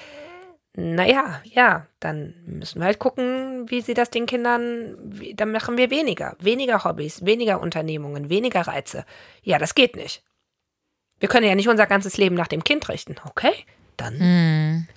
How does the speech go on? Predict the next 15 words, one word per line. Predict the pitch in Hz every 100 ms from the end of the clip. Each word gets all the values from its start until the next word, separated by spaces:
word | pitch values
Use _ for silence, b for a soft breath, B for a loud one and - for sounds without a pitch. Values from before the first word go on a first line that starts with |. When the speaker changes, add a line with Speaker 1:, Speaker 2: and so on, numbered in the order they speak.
| b b b b
Speaker 1:
werde | - 190
ich | 190
jetzt | 190
mal | 175 147
ganz, | 202 269 -
ganz | 233 220 -
gemein | 185 190 170 180 233 -
und | 180 170 185
echt | 175 -
bewusst | - 165 233 - -
ganz | 160 143 -
gemein, | 147 143 202 B B
dann | - 160
lieber | 254 247
Medikamente. | 226 185 - 131 - -